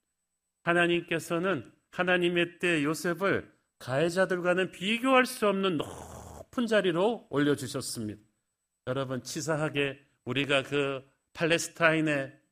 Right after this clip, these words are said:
그 양치는 형들 몇 번 잡아다가 똑같이 갚아주는 거로 우리 인생을 끝내겠습니까? 그런 게 아니에요. 요셉은 상처를 받았기 때문에 오히려 그 상처를 통해서 하나님이 상처 안 받고 살았을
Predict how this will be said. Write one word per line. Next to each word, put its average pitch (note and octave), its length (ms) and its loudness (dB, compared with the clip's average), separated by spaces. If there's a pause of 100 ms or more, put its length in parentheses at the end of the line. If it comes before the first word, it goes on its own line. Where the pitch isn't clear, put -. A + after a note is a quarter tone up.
그 D#3+ 240 -4 (600)
양치는 D#3 480 2
형들 F3 300 2
몇 D3 220 0
번 C#3+ 280 2 (180)
잡아다가 C#3+ 500 2
똑같이 F3 380 0
갚아주는 D3 540 2
거로 C#3+ 180 4
우리 B2+ 200 0
인생을 C#3+ 360 -2
끝내겠습니까? D3 720 -4
그런 E3+ 240 -2
게 G#3 80 0
아니에요. B2+ 320 -2 (720)
요셉은 F3+ 540 4 (200)
상처를 G3+ 760 0
받았기 G3 560 4
때문에 G#3+ 540 4
오히려 E3+ 240 4
그 G3 100 0
상처를 F#3 600 -2
통해서 F3+ 600 2 (300)
하나님이 F3+ 600 2 (260)
상처 F#3+ 400 0
안 D3 200 4
받고 A3 280 6
살았을 G3 680 4